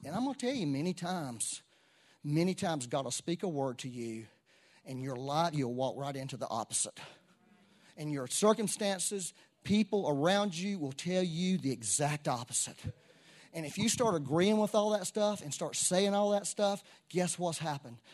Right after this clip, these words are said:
You have forbidden, you have forbidden the word of the Lord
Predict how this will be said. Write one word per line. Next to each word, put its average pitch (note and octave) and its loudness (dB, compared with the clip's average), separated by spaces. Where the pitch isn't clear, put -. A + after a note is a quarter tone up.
You F3+ 2
have D#3+ 0
forbidden, C3 6
you G3+ 4
have F3+ 6
forbidden B3 10
the F#3+ 6
word F#3+ 8
of A#3 6
the A#3 10
Lord E3+ 6